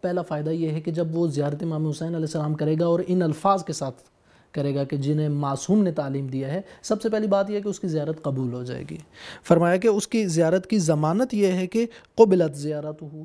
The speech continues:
سب سے پہلی بات اس کی زیارت قبول ہو جائے گی۔ وَاسْتُجِیبَ دُعَاؤُہُ، دوسری بات یہ کہ وہ جو بھی دعا رکھتا ہے، جو بھی حاجت رکھتا ہے، وہ اس کی پوری ہوگی۔ لہٰذا ایک طرف امام حسین علیہ الصلوۃ والسلام کی زیارت کر رہا ہے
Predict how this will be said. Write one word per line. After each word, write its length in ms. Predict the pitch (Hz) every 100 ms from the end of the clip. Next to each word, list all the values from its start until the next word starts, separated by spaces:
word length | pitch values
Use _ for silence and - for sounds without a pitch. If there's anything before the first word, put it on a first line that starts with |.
| 156 _
سب 140 | 180
سے 80 | 180
پہلی 160 | 170 165
بات 180 | 160 165
اس 100 | 156
کی 80 | 160
زیارت 320 | 147 135 135
قبول 260 | 139 143
ہو 80 | 156
جائے 200 | 147 147
گی۔ 100 | 143 151 - - - 143
وَاسْتُجِیبَ 720 | 185 - - 185 165 240 226 226 185
دُعَاؤُہُ، 760 | 185 160 165 160 160 127 139 143 _ _ _ _ _ _ _
دوسری 300 | 180 202 302
بات 220 | 254 247
یہ 80 | 269
کہ 100 | 269
وہ 140 | 262
جو 220 | 208 190
بھی 140 | 220 214
دعا 400 | 165 165 185 185
رکھتا 420 | 160 - 156 131
ہے، 140 | 147
جو 140 | 139 165
بھی 120 | 185
حاجت 420 | 143 143 143 175
رکھتا 360 | 143 - 139 127
ہے، 80 | 147
وہ 140 | 160 180
اس 120 | -
کی 180 | 185 185 - - - -
پوری 260 | 156 151 147
ہوگی۔ 260 | 131 131 131 - _
لہٰذا 380 | 160 170 175 196 190 -
ایک 300 | - 175 208
طرف 240 | 240 226 220
امام 240 | 202 196 196
حسین 200 | 180 202
علیہ 160 | 208
الصلوۃ 300 | 190 196 190
والسلام 320 | 196 190 190
کی 100 | 202
زیارت 360 | 196 190 175 196
کر 100 | 196
رہا 300 | 190 180
ہے 60 | 185